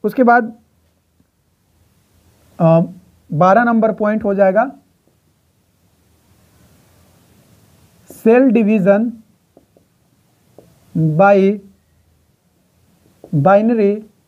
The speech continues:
fusion, है ना। cell division कैसे होता है? बाइनरी फिजन से होता है। And, अ, जो examples के तौर पे अगर बात किया जाए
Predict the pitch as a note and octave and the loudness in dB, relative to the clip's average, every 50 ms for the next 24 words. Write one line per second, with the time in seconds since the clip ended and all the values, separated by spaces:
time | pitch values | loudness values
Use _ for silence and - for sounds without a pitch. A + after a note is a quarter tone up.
0 | _ _ _ _ _ _ _ _ _ _ _ _ _ _ _ _ _ - _ _ | _ _ _ _ _ _ _ _ _ _ _ _ _ _ _ _ _ -20 _ _
1 | _ _ _ _ _ _ _ _ - - - G3+ G3 E3+ D3+ D3+ C#3+ C3 - - | _ _ _ _ _ _ _ _ -12 -4 -2 0 0 0 0 -2 -2 -4 -8 -14
2 | - _ _ _ _ - F#3+ G#3 B3+ B3+ - - - A#3 B3 B3+ A#3+ A#3+ A#3 A3 | -20 _ _ _ _ -2 0 2 2 0 0 0 0 2 2 2 2 0 -2 -2
3 | G#3+ A#3+ A#3 A3+ A3+ G#3+ G#3+ A#3+ A3+ A3 B3+ B3 B3+ G3 F#3+ F#3 F#3+ G3+ G3+ A#3 | -2 -4 -2 0 0 0 0 -2 -6 -2 0 0 0 2 2 0 0 0 -2 -4
4 | B3+ A#3+ - A3 F#3+ A3 A3+ A3+ A3+ - - _ _ _ _ _ _ _ _ _ | -4 -4 -6 -6 -6 -4 -6 -6 -8 -10 -16 _ _ _ _ _ _ _ _ _
5 | - - A3+ A3 A3 A3 - G#3+ G#3+ A#3+ - - - _ _ _ _ _ _ - | -6 -2 0 0 0 2 2 2 2 2 0 -4 -12 _ _ _ _ _ _ 0
6 | A3 A#3 A3+ A3 A3 A#3 B3 - - _ _ _ _ _ _ _ _ _ _ - | 2 4 4 4 2 0 -2 -6 -12 _ _ _ _ _ _ _ _ _ _ -8
7 | - - E3 D#3 F#3+ G#3 G#3+ A3+ A3 - - _ _ _ _ _ _ _ _ _ | -6 -4 -2 2 2 4 4 4 2 -2 -8 _ _ _ _ _ _ _ _ _
8 | _ _ _ _ _ _ _ _ _ _ _ _ _ _ _ _ _ - F#3 D#3+ | _ _ _ _ _ _ _ _ _ _ _ _ _ _ _ _ _ -4 -2 -2
9 | D#3 F3 A3 A3 A3 G#3+ C4 C4 B3+ B3+ C4 A3+ - - A3+ A3+ A3 - - A3+ | 0 0 0 0 2 2 2 0 0 0 -4 -4 0 2 0 0 0 0 -4 -4
10 | G#3+ G#3+ G#3 F#3 F3 F#3+ G3 F#3+ G3 - G3+ G3 F#3+ F3 G3 G3 A3 A#3 | -2 -4 -4 -2 0 0 0 0 0 0 0 0 2 2 2 2 2 0